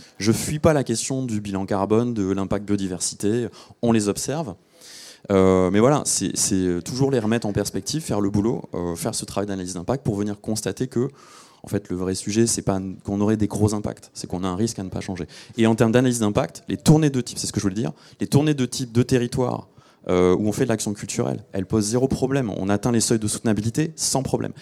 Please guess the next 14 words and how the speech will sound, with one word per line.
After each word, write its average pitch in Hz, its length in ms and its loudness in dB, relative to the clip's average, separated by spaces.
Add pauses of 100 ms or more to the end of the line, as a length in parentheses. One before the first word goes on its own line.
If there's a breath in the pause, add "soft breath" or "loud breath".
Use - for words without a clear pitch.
(120 loud breath)
Ce - 80 -6
qui - 100 -6
pose 143 200 4
problème, 165 340 0 (180 soft breath)
c'est - 160 -2
l'industrie 123 360 -2
culturelle. - 380 -8 (240)
C'est - 120 -10
les 101 80 -4
grosses 104 240 -2
tournées, 117 280 -6
c'est - 120 -8
le 92 60 -8
gigantisme. 95 360 -8